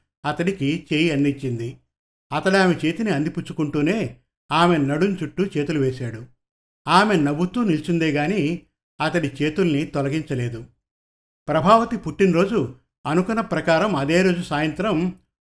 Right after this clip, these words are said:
హోటల్లో సందడిగా, సంబరంగా జరిగింది. నలుగురు చేరితేనే కదా నవ్వులు పుడతాయి, నవ్వులు పుష్పిస్తేనే కదా కిలకిలా రావాలు గానం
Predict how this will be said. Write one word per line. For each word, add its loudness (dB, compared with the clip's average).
హోటల్లో 4
సందడిగా, 2
సంబరంగా -2
జరిగింది. -6
నలుగురు 2
చేరితేనే 4
కదా -2
నవ్వులు 0
పుడతాయి, -2
నవ్వులు 2
పుష్పిస్తేనే 0
కదా 0
కిలకిలా 0
రావాలు 0
గానం -4